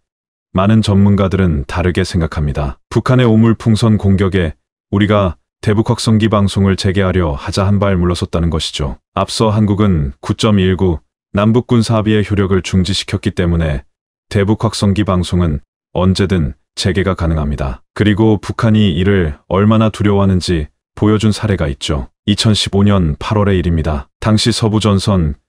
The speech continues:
비무장지대에서 북한군이 설치한 목함지대로 우리 군 하사 두 명이 중상을 입었고 이에 우리 군은 대북 확성기 방송을 십일 년 만에 재개했습니다. 이 방송에서 한국은 북한 주민은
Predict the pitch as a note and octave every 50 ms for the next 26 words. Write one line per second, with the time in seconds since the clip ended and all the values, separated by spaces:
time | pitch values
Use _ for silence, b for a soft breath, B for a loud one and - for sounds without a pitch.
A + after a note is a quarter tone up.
0 | _ _ - - A#2+ B2 B2 A2+ - A#2 A2+ G#2+ - G#2+ G2 G#2+ G2+ F#2+ - -
1 | G2 F#2 E2 D2+ - - - - G#2 - - A2 G#2 G2 G2+ G2+ F#2+ - - G#2
2 | G2 - - - G#2 G2 F#2 F#2 F2+ - G2+ F#2 F#2 - - - - F#2 F2 F#2
3 | F2 D#2 D2+ - _ _ _ _ _ _ _ _ - G2+ G#2+ A2 A2 A2 G#2+ G#2
4 | - - G#2+ G2 F2+ - - - G2+ G2+ G#2+ G#2+ A2 A2 A2 G2+ - - G#2+ F#2+
5 | - A2 G#2 G#2 G2+ G2 F2+ F#2 F2 - _ - F2+ D#2+ C#2+ - - _ _ _
6 | _ _ _ _ _ _ _ _ G#2 G#2+ A2+ A2 G2+ E2 - - _ _ _ _
7 | - G2 G#2+ A2 G#2+ A2+ A2+ G2+ D#2 C#2 - _ _ _ _ _ _ - G#2 G2
8 | F#2 G#2+ G2+ - A2+ - - - G#2+ G2+ F#2 G#2+ G2 G2+ F#2 F#2 - - F#2+ F2+
9 | F2 - - - - G#2+ G2+ G2+ G2 F#2+ F2+ F2 E2+ F2 F#2+ G2 F#2+ - - F#2
10 | D#2+ F#2 E2+ - - - D#2+ D2+ D2 D#2+ C#2+ C2 - - _ _ - A2+ B2 A#2
11 | B2 A#2 A2+ - B2+ A2+ A2 G#2 - - G#2 G2 F#2 E2 D#2 - - A2+ A2 G#2
12 | G#2+ G2+ G#2+ G#2 G2+ F2 - F#2 - - A2 G#2+ - G#2+ G#2 G#2 G#2 G#2 F#2+ D#2
13 | C#2 B1+